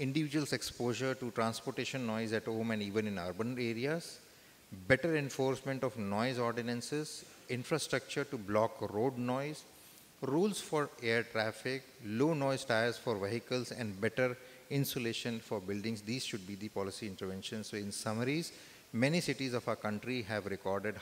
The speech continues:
higher levels of noise pollution apart from the air pollution which is visualized. Long-term exposure,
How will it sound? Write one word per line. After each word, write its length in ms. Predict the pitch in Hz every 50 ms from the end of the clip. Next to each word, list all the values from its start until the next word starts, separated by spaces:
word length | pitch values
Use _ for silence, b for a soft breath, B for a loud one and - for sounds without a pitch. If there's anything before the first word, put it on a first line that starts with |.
| -
higher 220 | - 110 123 139 135
levels 340 | 123 120 110 113 113 - -
of 140 | 107 101
noise 320 | 95 90 92 101 113 110 -
pollution 460 | - 101 98 98 95 - - 101 98
apart 340 | 92 - - 90 98 98 -
from 260 | - 113 107 104 104 B B B B B B B B B -
the 380 | 107 110 107 107 104 104 101 - - -
air 220 | 117 139 151 147
pollution 460 | - 123 120 113 113 - 123 110 104
which 180 | 107 98 - 104
is 120 | 95 92
visualized. 640 | 87 98 98 95 117 120 117 101 90 95 101 - - B B B B B B B B - -
Long-term 580 | 117 113 123 135 156 180 190 180 - 180 165 143
exposure, 640 | 131 - - - 123 117 120 110 107 123 123 127